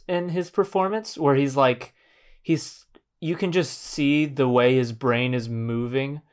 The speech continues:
just in, in his conversations where he's, he's talking a mile a minute, quipping constantly, and it just, it feels like he's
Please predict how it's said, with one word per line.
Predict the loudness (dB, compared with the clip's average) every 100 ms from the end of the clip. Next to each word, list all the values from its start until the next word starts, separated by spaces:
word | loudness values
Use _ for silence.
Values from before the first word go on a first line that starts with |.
| _ _
just | -6 -4
in, | 0
in | 0 0 0
his | -2 0
conversations | 0 0 -2 0 0 0 -4 -4
where | -2 -2
he's, | -2 -6 -10
he's | -10 -4
talking | 0 0 0 -6
a | -2
mile | 2 2 0
a |
minute, | -2 -4 -4 -6 -6
quipping | -4 -2 -2 -4
constantly, | -2 0 0 -2 -6 -2 -2 -2 -8 -20 -20 -8
and | -2
it | 0
just, | 0 -2 -2
it | -4 -4
feels | -10 -2 0 2
like | 0 0
he's | -2 -4 -4 -10 -14